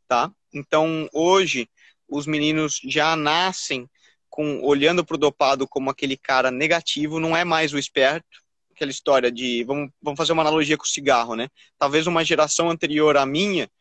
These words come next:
olhasse pra pessoa que fumasse, "Nossa, esse cara é esperto, é legal, é bonitão, hahaha." É, hoje não. Pelo menos eu cresci olhando, "Nossa, o cara que vai e fuma um cigarro é um besta."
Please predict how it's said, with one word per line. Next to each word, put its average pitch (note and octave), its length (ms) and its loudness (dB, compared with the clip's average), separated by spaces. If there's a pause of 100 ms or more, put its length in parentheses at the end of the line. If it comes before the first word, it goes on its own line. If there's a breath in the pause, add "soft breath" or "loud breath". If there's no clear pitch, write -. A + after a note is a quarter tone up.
(200)
olhasse D3 420 2
pra E3 140 -4
pessoa D#3+ 340 -2
que D#3+ 80 -8
fumasse, D#3 560 0
"Nossa, D#3+ 460 -2
esse - 160 -8
cara B2+ 200 -2
é E3+ 40 0
esperto, D3 680 2
é C3 80 2
legal, C3+ 720 4
é A#2+ 240 2
bonitão, C#3 640 2
hahaha." C3+ 480 -2 (600 soft breath)
É, C3 360 4
hoje E3+ 280 2
não. E3 260 2 (640)
Pelo C#3 220 0
menos C#3+ 360 -2
eu D3+ 140 4
cresci D3+ 480 -2
olhando, C#3+ 400 2
"Nossa, D3+ 340 2
o A#2+ 40 -6
cara C#3+ 240 0
que D3 120 -6
vai B2 260 4
e A#2+ 40 -4
fuma C3 240 -8
um C3 80 -2
cigarro D3 400 2
é F3 40 0
um G3 100 -4
besta." C#3 320 -2